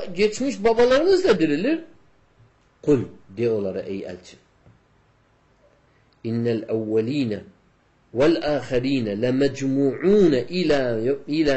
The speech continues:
مِقَاتِ يَوْمٍ مَعْلُومٍ De onlara, öncekiler, sonrakiler bir belli günde, hesap gününde hepsi toplanacaktır. Ne, neden bahsediyor?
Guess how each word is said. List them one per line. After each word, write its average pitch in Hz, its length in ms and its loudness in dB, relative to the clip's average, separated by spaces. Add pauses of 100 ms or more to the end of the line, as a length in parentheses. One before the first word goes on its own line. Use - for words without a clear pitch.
(140)
مِقَاتِ 139 440 -4 (180)
يَوْمٍ 123 240 -2 (260)
مَعْلُومٍ 107 320 -6 (720)
De 135 180 -2
onlara, 160 460 0 (460)
öncekiler, 139 840 2
sonrakiler 175 880 -2 (500)
bir 127 520 -6
belli 139 500 -2
günde, 113 580 -4
hesap 139 460 -4
gününde 143 500 -4
hepsi 226 720 -4 (500)
toplanacaktır. 98 880 -8 (1800)
Ne, 139 160 -4 (140)
neden 175 360 -2
bahsediyor? 117 480 -8